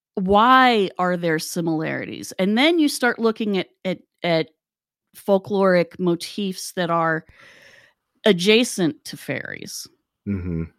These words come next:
Speaker 1: like the Wild Hunt. And then you start looking at mythologies that are adjacent to the Wild Hunt. And you have Norse, and you have Germanic, and you have British, and you have French.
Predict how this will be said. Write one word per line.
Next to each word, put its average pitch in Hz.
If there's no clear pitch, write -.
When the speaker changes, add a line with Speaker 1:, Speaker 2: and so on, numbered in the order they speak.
Speaker 1:
like 156
the 170
Wild 151
Hunt. -
And 151
then 147
you 151
start 151
looking 156
at -
mythologies 170
that 170
are 156
adjacent 160
to 170
the 156
Wild 143
Hunt. -
And 147
you 147
have 139
Norse, 156
and 156
you 165
have 151
Germanic, 151
and 143
you 147
have 143
British, 180
and 165
you 175
have 160
French. -